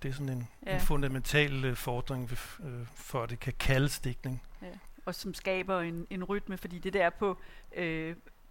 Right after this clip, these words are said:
Speaker 2: på de rim, at der bliver lagt, at der bliver lagt tryk, øh, når man læser dem. Øh, det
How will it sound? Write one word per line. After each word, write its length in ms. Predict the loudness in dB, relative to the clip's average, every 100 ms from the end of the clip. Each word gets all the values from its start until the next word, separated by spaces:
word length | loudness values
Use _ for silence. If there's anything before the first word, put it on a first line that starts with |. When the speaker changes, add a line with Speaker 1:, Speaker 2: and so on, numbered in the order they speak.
| -2
Speaker 2:
på 120 | -2
de 200 | 2 2
rim, 280 | 2 -2 -4
at 160 | -6 -2
der 60 |
bliver 240 | -2 0 2
lagt, 500 | 2 -2 -8 -10 -4
at 140 | -2 0
der 60 |
bliver 180 | 0 2
lagt 260 | 2 2 -4
tryk, 360 | -2 -2 -4 -16 -20 -20 -8
øh, 420 | -4 -4 -6 -6
når 80 | -4
man 140 | -2 -2
læser 340 | -2 -4 -6
dem. 120 | -6 -12 -20 -20 -18 -20 0
Øh, 400 | 2 2 2 -2 -4 -14 -20 -20 -18 -18 -18 -18 -18 -18 -20 -4
det 140 | -4